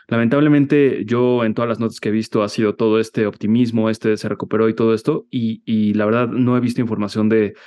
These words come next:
por qué te puede pasar esto a ti, siendo un jugador de, que va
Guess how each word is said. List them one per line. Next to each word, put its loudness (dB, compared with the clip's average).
por -2
qué 0
te -2
puede -2
pasar -2
esto -2
a -8
ti, 2
siendo -2
un 0
jugador 0
de, -4
que -2
va -4